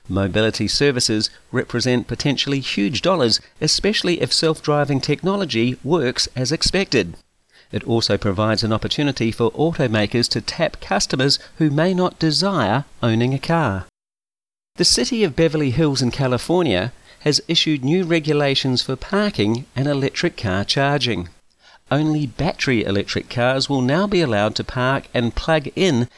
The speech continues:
at any of the city's thirty-five public charging stations. Plug-in hybrids will not. In fact, plug-in hybrids in those spaces will be treated just like conventional vehicles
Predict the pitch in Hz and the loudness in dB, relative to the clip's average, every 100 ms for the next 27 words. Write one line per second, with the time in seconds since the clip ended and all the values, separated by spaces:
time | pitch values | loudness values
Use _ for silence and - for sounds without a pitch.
0 | - - 127 - 120 151 151 143 - 113 | -18 -6 -4 0 2 2 2 0 0 0
1 | 104 110 - - _ - 143 143 147 - | -2 -2 -2 -6 _ -2 0 0 -2 -2
2 | 113 107 110 - - 95 98 - - 92 | -2 0 -4 -4 -4 -2 -2 -4 -2 -2
3 | 92 101 104 - 143 151 101 78 76 - | 0 -2 -2 0 0 0 -2 -2 -2 -2
4 | - - - _ - - 117 113 110 117 | -4 -20 -20 _ -14 -4 -2 -2 -2 -2
5 | 110 101 - 185 160 101 107 123 - - | 0 0 0 0 2 0 0 -2 -6 -6
6 | 117 147 160 175 - - - _ _ - | 0 2 2 2 0 -4 -12 _ _ -20
7 | - - 160 - 160 - - - - - | -8 -2 0 2 2 0 -16 -18 -8 0
8 | 185 180 - 165 147 190 202 131 113 - | 0 0 0 0 0 0 0 2 0 0
9 | 131 131 127 - - 156 - 127 143 139 | -2 0 0 0 0 0 0 0 0 0
10 | 139 175 165 143 190 185 143 123 - 160 | 0 0 2 0 0 0 0 0 0 0
11 | 143 123 - 123 127 135 185 - 117 73 | 0 0 0 0 2 2 2 2 0 2
12 | - | -2